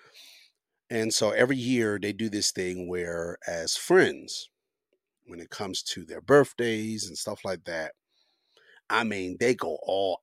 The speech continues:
out with their gifts. Christmas time, all out with their gifts. I'm talking about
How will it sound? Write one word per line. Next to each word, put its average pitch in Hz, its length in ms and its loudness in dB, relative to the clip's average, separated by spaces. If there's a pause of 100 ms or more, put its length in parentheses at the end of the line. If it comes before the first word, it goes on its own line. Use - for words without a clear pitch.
out 95 280 6
with 85 140 -8
their 78 140 -8
gifts. - 520 -14 (340)
Christmas 131 360 2
time, 113 380 0 (160)
all 107 440 4 (240)
out 104 260 2
with 82 160 -14
their 78 140 -6
gifts. 78 380 -14
I'm 104 100 -8
talking 92 320 -10
about 80 320 -6